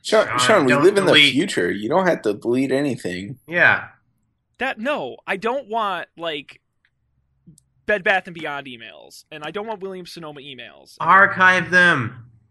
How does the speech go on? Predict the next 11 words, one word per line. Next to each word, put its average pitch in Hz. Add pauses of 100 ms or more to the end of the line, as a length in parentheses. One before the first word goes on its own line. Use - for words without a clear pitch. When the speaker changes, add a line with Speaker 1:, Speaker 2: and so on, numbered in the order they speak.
(760)
Speaker 3:
Um, 170
Speaker 1:
Set 147
up 156
a 147
filter 135
and 92 (680)
Speaker 3:
No, 330
but 233
that, 330 (640)
why 370
can't, -